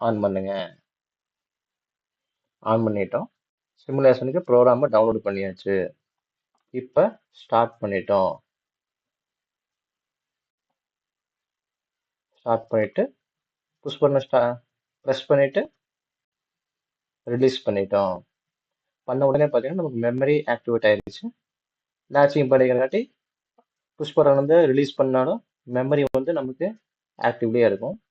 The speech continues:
இப்ப இந்த ரெண்டு mem-, ரெண்டு ரேங்க்குமே ஆக்டிவ்ல இருக்கு. இப்ப லெவல் சென்சார் வந்து சென்ஸ் பண்ணுது. அப்படிங்கிறப்ப பிளான்ட் ஏ வந்து ரன் ஆயிருது. இப்ப லெவல் வந்து நமக்கு அதிகமாயிருச்சு. நமக்கு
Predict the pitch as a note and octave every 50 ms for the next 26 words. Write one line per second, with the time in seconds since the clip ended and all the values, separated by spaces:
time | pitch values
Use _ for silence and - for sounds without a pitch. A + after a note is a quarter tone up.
0 | _ _ _ _ _ - C#3 C3 B2 A#2+ B2 B2+ B2 C3 C3 B2+ A#2+ A#2+ B2 C3+
1 | C3 C3 B2+ B2 A#2 C3 D3 C#3+ A#2 A2+ - _ _ - A2 A2 A2+ A2 F#2+ F#2+
2 | - _ G#2 G2+ G2 F2+ F2+ G#2+ _ _ _ _ _ _ _ _ _ _ _ C#3
3 | - - F3 A3+ A3 D3+ B2 B2 B2 B2+ B2+ D3+ E3+ D3+ - - C3+ B2+ B2+ C3+
4 | B2 A#2 A#2+ B2+ C#3 A3 A3 - - - A#2+ A#2+ A2 - - - G2 F#2+ F#2+ F2+
5 | G2 G2 - G2+ F#2+ E2+ - _ _ _ _ _ _ _ _ _ _ _ _ _
6 | _ _ _ _ _ _ _ _ _ _ _ _ _ _ _ _ _ _ _ _
7 | _ _ _ _ _ _ _ - - C3 C3 C3 C3 B2+ B2+ - F#3+ A#3 - _
8 | _ _ C3 C3+ C3 C3+ C3 B2+ B2+ B2 A#2 A#2 B2 C#3 B2 A2+ A2 A2 A2 A2
9 | G#2 G2 F#2+ F#2+ F#2+ G2+ G2+ F#2 E2+ - - _ _ _ _ _ _ _ _ _
10 | _ _ _ - G3 F3 E3 E3 F3+ F3+ E3 D#3 E3+ F3+ F3+ E3+ D#3+ D3+ D3 F3
11 | E3+ E3 - - B2+ C3+ C3 B2+ A2+ A2 G#2 G2 F#2 - - - - G#2 G2 F#2
12 | E2 - - _ _ _ _ _ _ _ _ _ _ _ _ _ _ _ _ _
13 | _ _ _ _ _ _ _ _ _ _ B2+ C3 C3+ C3+ F3